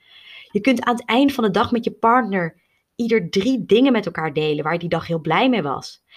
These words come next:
En zelfs als je een rotdag hebt gehad, zul je zien dat je hierna weer met een fijn gevoel gaat slapen.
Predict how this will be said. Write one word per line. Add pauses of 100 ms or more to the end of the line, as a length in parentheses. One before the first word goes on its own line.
(120)
En
zelfs
als
je
een
rotdag
hebt
gehad,
zul
je
zien
dat
je
hierna
weer
met
een
fijn
gevoel
gaat
slapen.